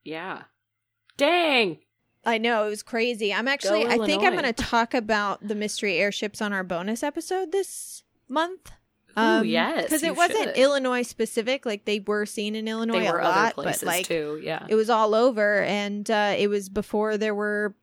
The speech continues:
Speaker 2: planes. It was before there were blimps in the United States. So,
Speaker 1: So
Speaker 2: like,
Speaker 1: there's
Speaker 2: what could
Speaker 1: no
Speaker 2: be flying?
Speaker 1: explanation.
Speaker 2: <laughs> Yeah.
Speaker 1: Well, I love
Speaker 2: So
Speaker 1: that they were last <laughs> seen in Illinois, though.
Speaker 2: Yeah, I think technically they were last seen in Indiana for, like, a day, but they were in Illinois for, like, a week.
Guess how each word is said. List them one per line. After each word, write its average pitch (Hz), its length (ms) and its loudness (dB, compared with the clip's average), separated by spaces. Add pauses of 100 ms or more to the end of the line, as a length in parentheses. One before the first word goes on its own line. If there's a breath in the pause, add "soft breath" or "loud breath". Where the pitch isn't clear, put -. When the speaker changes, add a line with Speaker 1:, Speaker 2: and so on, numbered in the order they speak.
(160)
Speaker 2:
planes. 233 500 0
It - 60 0
was 233 120 2
before 240 280 2
there 277 100 4
were 233 100 4
blimps 214 680 -4
in 208 200 -2
the 196 80 -4
United 180 380 -4
States. - 460 -6
So, 214 400 0
Speaker 1:
So 190 100 0
Speaker 2:
like, 170 280 -2
Speaker 1:
there's 214 80 2
Speaker 2:
what 226 160 6
could 180 120 -4
Speaker 1:
no 254 140 4
Speaker 2:
be 233 140 2
flying? 233 480 4
Speaker 1:
explanation. 262 340 0 (180)
Speaker 2:
<laughs> - 180 -20
Yeah. 190 320 2 (720 loud breath)
Speaker 1:
Well, 208 120 0
I 202 80 2
love 185 340 2
Speaker 2:
So 240 280 6
Speaker 1:
that 240 40 -4
they 156 80 -2
were 160 140 -2
last 160 300 0
<laughs> - 180 -2
seen 247 160 2
in 185 140 0
Illinois, 170 480 -4
though. - 240 -10 (120)
Speaker 2:
Yeah, 240 400 2
I 285 120 0
think 349 280 -4 (200)
technically 311 720 2
they 302 120 2
were 269 80 2
last 247 280 -2
seen 269 120 -4
in 240 220 -4 (160)
Indiana 240 520 2
for, 233 120 0
like, 208 140 0
a 202 100 4
day, 202 400 4
but 254 180 2
they 311 120 6
were 370 80 2
in 440 200 0
Illinois 339 380 -2
for, 302 140 0
like, 196 200 0
a 208 120 2
week. 254 480 0